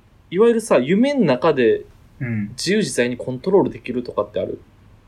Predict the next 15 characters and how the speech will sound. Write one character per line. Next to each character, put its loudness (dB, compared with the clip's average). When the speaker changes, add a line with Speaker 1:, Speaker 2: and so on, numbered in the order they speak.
Speaker 2:
あ -2
ー、 -8
俺 -8
そ -10
れ -6
ほ -12
ん -10
ま -8
な -6
い -14
ん -14
よ。 -14
Speaker 1:
あ、 -2
な -2
い。 -2